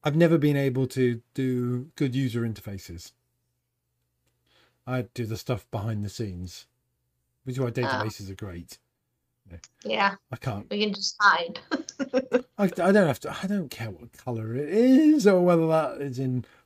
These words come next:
Speaker 1: which font size that in. Someone else can fiddle with that and play with that. You know, is it doing the right thing? Are the numbers right, et cetera? You know, does it work? That's what I'm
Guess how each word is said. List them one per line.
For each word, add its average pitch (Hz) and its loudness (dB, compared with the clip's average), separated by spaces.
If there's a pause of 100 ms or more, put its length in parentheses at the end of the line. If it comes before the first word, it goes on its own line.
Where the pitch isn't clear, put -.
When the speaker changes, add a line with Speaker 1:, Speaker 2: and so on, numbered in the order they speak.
Speaker 1:
which 143 -4
font 135 -8
size 127 -4
that 135 -2
in. 147 0
Someone 160 2
else 160 0
can 123 -4
fiddle 123 0
with 117 -4
that 107 -10
and 101 -14
play 110 -10
with 107 -10
that. 107 -12
You 113 -14
know, 98 -12
is 147 -4
it 143 -6
doing 131 -2
the 120 -4
right 117 -6
thing? 113 -8
Are 110 -8
the 107 -8
numbers 107 -8
right, 95 -12
et 95 -20
cetera? 90 -20
You 92 -20
know, 78 -20 (120)
does - -20
it 95 -18
work? 92 -20 (220)
That's - -20
what 104 -14
I'm 92 -14